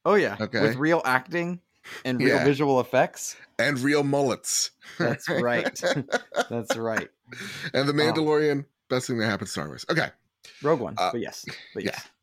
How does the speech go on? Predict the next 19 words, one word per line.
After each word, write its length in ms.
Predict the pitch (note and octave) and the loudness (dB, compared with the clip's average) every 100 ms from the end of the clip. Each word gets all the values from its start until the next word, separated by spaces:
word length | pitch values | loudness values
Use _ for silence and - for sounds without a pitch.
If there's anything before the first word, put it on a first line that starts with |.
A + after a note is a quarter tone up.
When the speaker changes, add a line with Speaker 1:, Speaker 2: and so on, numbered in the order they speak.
| _ _ - | _ _ -2
Speaker 2:
Uh, 240 | A2 A2 | 2 2
what 160 | G#2+ D#3 | 2 0
was 100 | E3 | 0
the 60 | E3 | -2
question? 320 | E3+ F3 - | -4 -4 -8
<laughs> 60 | - - - - - | -16 -18 -18 -16 -10
Speaker 1:
<laughs> 320 | D3 - - - - C#3 | -10 -8 -10 -10 -16 6
That 160 | E3+ E3+ | 8 10
was 140 | E3 | 6
the 140 | D3 C#3 | 4 2
end 220 | D3 C#3+ | 2 2
of, 140 | C3 | 2
of 220 | C3 B2+ | 2 2
the 80 | A#2+ | 2
Bat 260 | A2 B2 - | 4 4 4
Compat 540 | A#2+ B2+ A2 - - | 2 4 4 2 -8
question 420 | - A#2+ A#2 A#2+ A2 | 0 2 2 -2 -2
Speaker 2:
Yeah. 60 | |
Speaker 1:
there. 340 | G#2+ G#2+ G#2+ | -2 -2 -2